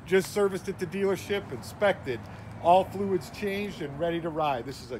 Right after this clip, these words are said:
great bike for the money. Um, feel free to check out our website, approval powersports dot com, where you can see this and six hundred other used motorcycles.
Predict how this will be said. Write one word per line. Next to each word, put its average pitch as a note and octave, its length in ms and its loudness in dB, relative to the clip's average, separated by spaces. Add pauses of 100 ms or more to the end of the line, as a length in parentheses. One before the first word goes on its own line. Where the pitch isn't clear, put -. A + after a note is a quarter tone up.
(100)
great E3+ 420 -6
bike E3+ 280 -4
for E3 120 -8
the C#3 120 -6
money. F3+ 360 -4 (640)
Um, A2+ 280 -10 (120)
feel F3+ 180 0
free F3+ 240 -4
to D#3 80 -2
check E3+ 320 -4
out E3+ 120 2
our C#3+ 120 0
website, F3 540 0
approval D#3 500 -4
powersports F3+ 760 0
dot D#3 280 2
com, F#3 360 -4 (440)
where D3 120 -2
you E3 140 -4
can D#3 160 -6
see D3+ 320 -6
this F#3 360 -2 (100)
and A#2+ 200 -6
six - 340 -8
hundred E3 280 -4
other E3+ 360 0
used F3 320 -6
motorcycles. F#3 840 -4